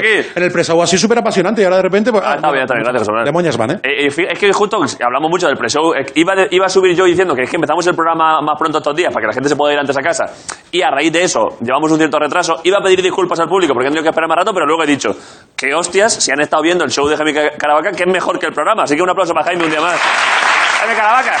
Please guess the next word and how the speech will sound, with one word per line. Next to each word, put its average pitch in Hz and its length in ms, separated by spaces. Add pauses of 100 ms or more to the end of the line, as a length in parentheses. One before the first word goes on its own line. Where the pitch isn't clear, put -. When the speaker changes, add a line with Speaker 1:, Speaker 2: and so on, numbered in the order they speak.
(4000)
Speaker 1:
Y 202 200